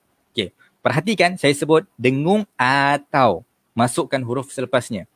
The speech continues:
Nanti kalau jumpa, insya-Allah saya akan ceritakan kenapa saya sebut atau, bukan dan, ya. Baik,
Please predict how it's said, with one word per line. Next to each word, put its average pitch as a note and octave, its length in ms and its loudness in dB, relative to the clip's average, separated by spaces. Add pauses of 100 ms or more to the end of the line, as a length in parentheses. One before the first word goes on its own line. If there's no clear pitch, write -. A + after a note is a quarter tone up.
(140)
Nanti A2+ 240 -2
kalau C#3 180 4
jumpa, C3+ 380 2
insya-Allah C#3 320 -2
saya G#2+ 160 -2
akan A#2+ 100 -4
ceritakan A2 460 -4
kenapa A#2+ 340 -2
saya G#2+ 140 -10
sebut A2+ 240 -8
atau, G2+ 320 -4
bukan A2 240 -4
dan, G#2 320 -2
ya. B2 160 -10 (560)
Baik, C3 240 2